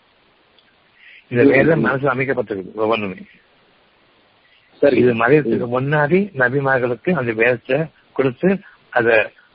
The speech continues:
Speaker 1: டாக்குமெண்ட் பண்ணிடுறாங்க, புக் ஆக்கிடுறாங்க. இது இறைவனுடைய வாக்கு, வேதமாகும்.
Speaker 2: ஓ, அப்ப இந்த
Speaker 1: சுத்தமா மனிதர்களை
Speaker 2: வேதம்
Speaker 1: மனதை விட்டு நீங்கிறதுக்கு முன்னாடி அது வேதமாக மாற்றப்பட்டு, எழுதப்பட்டு உங்களுக்கு ஒரு வேத புத்தகமாக அமைக்கப்படுது.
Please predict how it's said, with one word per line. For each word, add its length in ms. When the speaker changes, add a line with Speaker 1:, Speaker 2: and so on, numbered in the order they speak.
Speaker 1:
டாக்குமெண்ட் 420
பண்ணிடுறாங்க, 500
புக் 180
ஆக்கிடுறாங்க. 540
இது 140
இறைவனுடைய 420
வாக்கு, 320
வேதமாகும். 480
Speaker 2:
ஓ, 240
அப்ப 200
இந்த 340
Speaker 1:
சுத்தமா 320
மனிதர்களை 440
Speaker 2:
வேதம் 180
Speaker 1:
மனதை 160
விட்டு 180
நீங்கிறதுக்கு 440
முன்னாடி 360
அது 100
வேதமாக 400
மாற்றப்பட்டு, 640
எழுதப்பட்டு 760
உங்களுக்கு 440
ஒரு 100
வேத 220
புத்தகமாக 560
அமைக்கப்படுது. 440